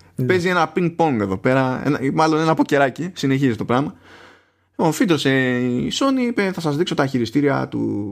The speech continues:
Speaker 2: του P S V R. Δεν σας έχω δείξει ακόμα το P S V R, θα σας δείξω τα χειριστήρια του P S V R». Ε, τιμή και δόξα σε όποιον σκέφτηκε ότι έτσι, ε,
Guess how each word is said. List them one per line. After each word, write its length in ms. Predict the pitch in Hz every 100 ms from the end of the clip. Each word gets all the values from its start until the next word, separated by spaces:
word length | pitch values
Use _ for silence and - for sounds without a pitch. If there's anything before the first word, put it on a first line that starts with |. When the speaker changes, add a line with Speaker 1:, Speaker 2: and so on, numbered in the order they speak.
| 101 113 117 120 135 _ _ _ _ _ _
Speaker 2:
του 140 | 139 143
P 20 |
S 120 | 139
V 240 | 127 123
R. 40 | 92
Δεν 80 | 156
σας 140 | 139
έχω 140 | 135 117
δείξει 160 | 113
ακόμα 180 | 107 113
το 100 | 104
P 40 | 117
S 80 | 107
V 40 |
R, 160 | 180 277
θα 60 |
σας 120 | 175
δείξω 140 | 190 -
τα 60 |
χειριστήρια 380 | 160 135 117 135
του 120 | 120 131
P 20 |
S 100 | 104
V 200 | 104 87
R». 40 | 82 _ _ _ _ _ _ _ _ -
Ε, 560 | 143 143 139 131 127
τιμή 260 | 120 156 185
και 120 | 208
δόξα 360 | 175 196 - 165
σε 120 | 180
όποιον 400 | 170 165 156 139
σκέφτηκε 540 | 135 156 156 135 135
ότι 580 | 127 120 123 117 110 110
έτσι, 220 | 123 135 -
ε, 120 | 120